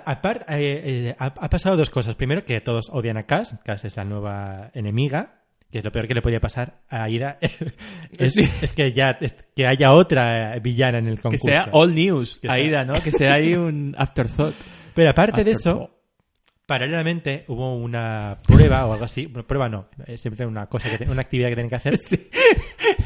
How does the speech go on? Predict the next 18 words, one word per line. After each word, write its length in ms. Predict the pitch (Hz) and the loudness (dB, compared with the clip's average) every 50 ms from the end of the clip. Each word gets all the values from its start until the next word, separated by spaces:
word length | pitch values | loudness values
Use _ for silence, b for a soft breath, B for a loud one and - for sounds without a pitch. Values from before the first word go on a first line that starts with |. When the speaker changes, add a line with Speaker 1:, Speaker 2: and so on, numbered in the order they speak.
| - - | -2 -2
Speaker 1:
Hacen 300 | - - 370 214 190 180 | -2 2 2 4 4 6
mil 180 | 202 247 233 - | 4 4 4 2
cosas. 420 | - 147 139 135 - - - - - | 2 2 2 2 4 2 2 4 4
Speaker 2:
Hacen 260 | 143 - 233 226 254 | 4 6 6 6 6
mil 120 | 240 214 151 | 4 0 2
cosas. 200 | - 165 165 160 - | 2 0 0 0 0
O 40 | 175 | 0
sea, 100 | 208 196 | 2 2
los 100 | 156 - | 2 2
tienen 200 | 185 220 277 285 | 0 -2 -2 -2
entretenidos. 600 | 240 185 170 131 - 127 127 160 226 214 151 147 | -4 -4 -4 -4 -4 -4 -4 -4 -2 0 0 2
Speaker 1:
Muy 120 | 180 214 | 2 2
Speaker 2:
Eso 120 | 160 208 | 2 2
sí 100 | 202 226 | 0 2
que 80 | 226 - | 2 4
es 60 | 180 165 | 4 4
Speaker 1:
entretenidos. 420 | 151 139 - 143 156 147 - - | 2 0 0 -2 -4 -4 -4 -4
Speaker 2:
verdad. 300 | - 254 254 214 - 175 | -6 -6 -6 -6 -12 -14